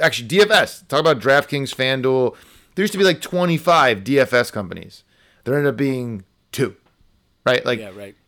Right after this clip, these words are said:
Speaker 1: there's not enough room for these
Speaker 2: You're
Speaker 1: all.
Speaker 2: also just kind of bet-, making your bet that, like, you know, F T X is one of them.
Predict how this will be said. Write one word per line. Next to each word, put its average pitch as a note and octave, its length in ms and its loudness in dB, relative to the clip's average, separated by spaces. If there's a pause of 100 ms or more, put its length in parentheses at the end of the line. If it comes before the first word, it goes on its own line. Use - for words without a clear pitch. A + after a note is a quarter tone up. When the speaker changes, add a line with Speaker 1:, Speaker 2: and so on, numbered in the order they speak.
(100)
Speaker 1:
there's C3 180 2
not D#3 240 2
enough C#3+ 340 0
room B2 460 0
for A#2 160 -8
these G#2+ 200 -6
Speaker 2:
You're G#2+ 80 -4
Speaker 1:
all. A2+ 280 4
Speaker 2:
also C#3+ 240 0
just C3+ 260 -12
kind D3 160 -4
of A2+ 100 -12
bet-, D3 180 -10
making C3+ 280 -10
your A#2 140 -8
bet B2 220 -10
that, A2+ 200 -12
like, A2+ 260 -16
you B2+ 60 -16
know, A#2 100 -12
F B2+ 280 -12
T B2+ 160 -10
X B2+ 260 -10
is F#2+ 140 -18
one A#2+ 160 -14
of A2+ 80 -18
them. - 80 -20